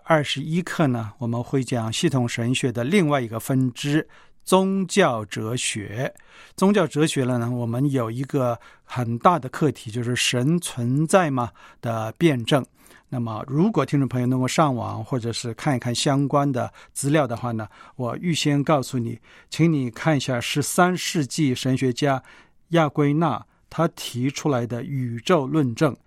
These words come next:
也叫五路论证，道路的路。那么这是下一堂课，二十一课，宗教哲学里面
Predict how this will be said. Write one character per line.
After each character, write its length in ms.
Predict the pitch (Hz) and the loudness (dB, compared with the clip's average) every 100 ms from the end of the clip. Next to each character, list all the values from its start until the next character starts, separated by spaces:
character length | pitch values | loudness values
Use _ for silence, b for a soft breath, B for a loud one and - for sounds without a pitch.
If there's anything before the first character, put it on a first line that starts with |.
| b b | b b
也 140 | 135 120 | -4 0
叫 260 | 156 127 | 2 0
五 520 | 185 147 139 120 113 | 0 -2 0 -2 -4
路 300 | 131 214 147 | 0 2 2
论 260 | 120 143 117 | 2 0 0
证， 200 | 107 110 131 | -4 -6 -2
道 140 | 147 123 | 0 0
路 120 | 123 | -2
的 120 | 110 | -4
路。 200 | 123 127 B B B - | -4 -4 B B B -10
那 100 | 117 | -8
么 160 | 104 98 | -6 -6
这 120 | 131 | -6
是 140 | - | -4
下 240 | 120 196 151 | 2 4 2
一 20 | |
堂 240 | - 110 | 0 -8
课， 280 | 117 147 - b - | -4 -4 -4 b 0
二 160 | 165 | 0
十 160 | - 139 | 0 0
一 80 | 175 | 2
课， 260 | - 156 - _ - | 2 0 -4 _ 0
宗 240 | 175 170 | 4 4
教 200 | 160 143 | 2 -2
哲 220 | 113 120 131 | -2 -4 -2
学 180 | 131 | -4
里 120 | 113 104 | -6 -6
面 200 | 123 | -6